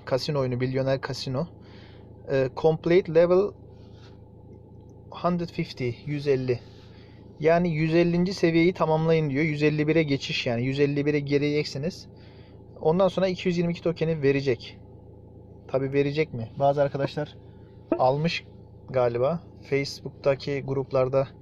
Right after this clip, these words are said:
öyle gördüm. Ben de ondan sonra zaten başladım buna. Şu an deniyorum.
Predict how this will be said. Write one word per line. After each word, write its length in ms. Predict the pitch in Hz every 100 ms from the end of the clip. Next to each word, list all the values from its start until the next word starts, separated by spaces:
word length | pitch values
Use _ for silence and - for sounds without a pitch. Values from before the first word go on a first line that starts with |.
| - - - - - -
öyle 200 | 139 143
gördüm. 400 | 139 139 151 180
Ben 160 | 170 175
de 40 |
ondan 180 | 151 165
sonra 220 | - 151
zaten 340 | 135 120 131
başladım 420 | 123 120 127 123 127
buna. 160 | 175 - - - - - - - - -
Şu 140 | -
an 120 | 160 156
deniyorum. 480 | 151 170 147 170